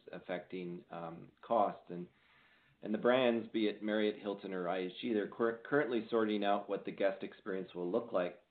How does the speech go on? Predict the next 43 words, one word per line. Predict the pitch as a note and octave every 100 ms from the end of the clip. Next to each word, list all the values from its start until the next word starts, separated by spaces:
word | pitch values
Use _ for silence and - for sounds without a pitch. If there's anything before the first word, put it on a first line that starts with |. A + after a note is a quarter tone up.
| - -
once | G2+ G2+ G2+
we | F2+
get | F#2+ -
through | G2 G2+
all | G2 F2+
of |
this. | C#2 C#2 - -
And, | F#2+ F#2 F2+ _ F#2
and | G#2
that's | A#2+
a | B2
complicated | A#2 G#2+ G#2+ A2 G#2+ G2+
analysis. | F#2+ F2+ G2 B2 - - _ _ _ _ _ _ -
Um, | F2+ E2+ -
Marriott | F#2+ G#2 G#2+ G2+ G2
has | F#2 -
thirty | G2+ G2+
plus | G2 G2+ F#2+ -
brands, | F2+ G2+ B2 G#2+
and | F#2+
they | F2+ F2+
each | G2 G2
have | G2+ F#2
their | F#2+
own | F#2+ F#2+ -
swim | G2+ G#2+
lane. | B2 C#3 _ _ _ _ _ -
And | F#2+ G2 A2
so | G#2 G2+
when | G2 G#2
they | G#2
make | A2+ A2+
a | G2
decision | G2+ A#2 G#2 G#2
on | G2 G#2
one, | B2+ A#2+
it | A2
affects | G2 G2+ G#2+ -
what | G#2 F#2
happens | F#2+ F#2+ F2+
in | F#2 F2+
the | F2+ F2 G#2+
others. | G#2+ E2+